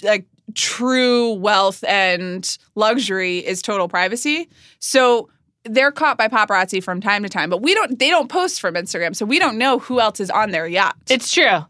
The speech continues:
Speaker 2: It's true. They keep it private. They're not, they're looking just for a luxury vacation,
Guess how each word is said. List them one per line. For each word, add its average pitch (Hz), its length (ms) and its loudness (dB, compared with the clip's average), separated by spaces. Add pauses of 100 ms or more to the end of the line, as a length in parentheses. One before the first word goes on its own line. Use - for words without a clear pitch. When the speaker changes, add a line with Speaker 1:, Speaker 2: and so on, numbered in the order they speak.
Speaker 2:
It's 247 200 2
true. 262 160 4
They 247 280 4
keep 254 240 0
it - 100 -4
private. 190 380 2
They're 269 140 4
not, 302 340 2
they're 285 180 4
looking 320 380 0
just 240 180 0
for 240 120 0
a 220 80 4
luxury 214 340 2
vacation, 202 600 0